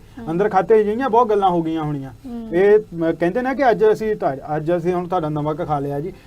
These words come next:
Speaker 1: ਹੂੰ।
Speaker 2: ਇਹ ਚੀਜ਼ਾਂ ਚੱਲਦੀਆਂ ਨੇ। ਸਿਆਸੀ
Speaker 1: ਹੂੰ।
Speaker 2: ਭਾਈ ਇਸੇ ਕਰਕੇ ਹੁੰਦੇ ਨੇ। ਸੋ ਬਿਲਕੁਲ ਜਿਹੜੀ ਤੁਸੀਂ ਖਬਰ ਕਹੀ ਹੈ, ਬਿਲਕੁਲ ਵਾਜਬ ਹੈ ਕਿ ਕਿਰਪਾਲ ਸਿੰਘ ਬਡੂੰਗਰ ਜਿਹੜੇ ਨੇ,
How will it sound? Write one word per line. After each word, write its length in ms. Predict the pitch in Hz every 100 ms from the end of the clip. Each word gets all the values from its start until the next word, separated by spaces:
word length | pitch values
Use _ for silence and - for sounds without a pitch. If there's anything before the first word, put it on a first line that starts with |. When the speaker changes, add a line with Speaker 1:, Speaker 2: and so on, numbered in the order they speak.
| 247
Speaker 1:
ਹੂੰ। 300 | 233 220 220
Speaker 2:
ਇਹ 160 | 254 269
ਚੀਜ਼ਾਂ 300 | 247 214 202
ਚੱਲਦੀਆਂ 400 | 175 143 139 131
ਨੇ। 120 | 127
ਸਿਆਸੀ 280 | 170 165 165
Speaker 1:
ਹੂੰ। 60 | 208
Speaker 2:
ਭਾਈ 120 | 208
ਇਸੇ 160 | 170 180
ਕਰਕੇ 280 | 180 175
ਹੁੰਦੇ 200 | 196 202
ਨੇ। 120 | 220 240 - - - -
ਸੋ 120 | 214
ਬਿਲਕੁਲ 420 | 170 202 214 262
ਜਿਹੜੀ 220 | 220 220
ਤੁਸੀਂ 260 | 202 220 226
ਖਬਰ 300 | - 180 196
ਕਹੀ 280 | 190 220 220
ਹੈ, 80 |
ਬਿਲਕੁਲ 360 | 175 170 170 196
ਵਾਜਬ 400 | 165 151 151 175
ਹੈ 80 | 202
ਕਿ 140 | 214
ਕਿਰਪਾਲ 440 | 214 165 147 156 156
ਸਿੰਘ 360 | 185 180 196 175 - - 139
ਬਡੂੰਗਰ 420 | 151 160 151 190
ਜਿਹੜੇ 280 | 180 180 190
ਨੇ, 120 | 160